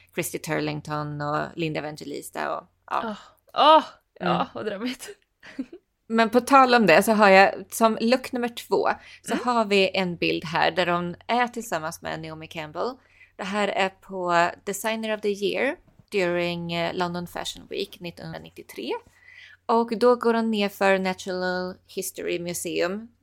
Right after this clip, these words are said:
Speaker 1: det, den här trappan, och har då på sig en så snygg vit kappa med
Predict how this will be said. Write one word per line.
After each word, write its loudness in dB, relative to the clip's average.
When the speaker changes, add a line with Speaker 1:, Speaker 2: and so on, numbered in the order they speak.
Speaker 1:
det, -8
den -8
här -8
trappan, -4
och 2
har -4
då 0
på -4
sig -6
en -4
så -6
snygg -4
vit -2
kappa 0
med 2